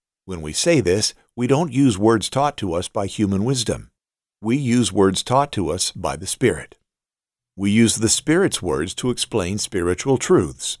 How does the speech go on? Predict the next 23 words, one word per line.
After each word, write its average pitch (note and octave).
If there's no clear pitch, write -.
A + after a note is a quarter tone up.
People B2
who G#2+
do G2+
not G#2
have B2
God's G#2
Spirit A#2
do A#2+
not C#3
accept A3
the G#2+
things F#2
that -
come A#2
from A2+
his G#2
Spirit. G#2+
They A#2
think F#2+
these G2+
things A2
are A#2
foolish. -